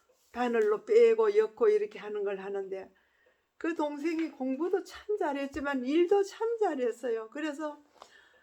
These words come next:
계속 가마니 치면서 성경 이야기를 하면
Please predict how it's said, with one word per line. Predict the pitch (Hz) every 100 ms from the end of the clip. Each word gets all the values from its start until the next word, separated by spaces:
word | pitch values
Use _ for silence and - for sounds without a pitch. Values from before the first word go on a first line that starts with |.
| _ _ _
계속 | - - - 320 453 392
가마니 | 302 311 302 285
치면서 | 285 302 294 277 294 285 262
성경 | - 294 277 277 277
이야기를 | 262 254 247 254 247
하면 | 254 254 233